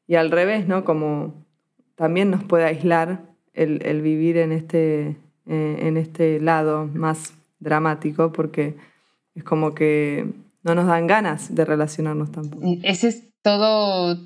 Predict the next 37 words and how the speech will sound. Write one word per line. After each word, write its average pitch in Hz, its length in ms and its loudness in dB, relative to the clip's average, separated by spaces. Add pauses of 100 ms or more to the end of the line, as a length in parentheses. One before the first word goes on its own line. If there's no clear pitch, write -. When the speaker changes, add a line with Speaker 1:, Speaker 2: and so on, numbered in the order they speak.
(100)
Speaker 2:
todo 202 140 4
un 208 120 2
tema, 208 320 2
porque 175 500 0
también 196 460 2
tiene 220 220 2
sus 190 240 -4
orígenes 202 760 0
en, 165 680 0 (480)
en 185 220 2
esta, 214 880 2
en 196 100 0
este 208 160 0
acostumbrarnos 202 800 0
a 185 80 2
vivir 175 320 2
en 220 160 2
modo 202 240 2
alerta, 190 520 0
en 175 200 2
que 180 100 2
todo, 214 520 2 (360)
todo 220 220 4
me 220 120 2
va 196 80 4
a - 20 4
hacer 196 200 -2
daño. 208 420 2
El 190 120 2
origen 214 560 0
de 185 100 2
los 175 120 0
trastornos 190 460 0
de 190 80 2
ansiedad, 175 460 2
por 175 140 -2
ejemplo, 196 640 0